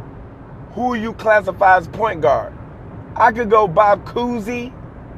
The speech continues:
You could even go guys like Dennis Johnson,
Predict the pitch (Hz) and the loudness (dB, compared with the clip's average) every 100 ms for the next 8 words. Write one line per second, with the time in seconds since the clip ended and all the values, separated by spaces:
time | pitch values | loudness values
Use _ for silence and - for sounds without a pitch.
0 | - - - - - - - - - - | -20 -20 -20 -18 -16 -14 -14 -14 -16 -16
1 | - - - - - - - - 254 247 | -14 -14 -12 -10 -10 -10 -10 -2 0 2
2 | 240 214 208 208 208 185 180 - - - | 0 0 4 6 6 4 -2 -14 -20 0
3 | 196 214 196 202 165 190 220 208 151 190 | 4 4 4 0 0 -2 -2 -2 -6 0
4 | 208 226 233 - 240 240 | 2 2 -2 -6 -6 -6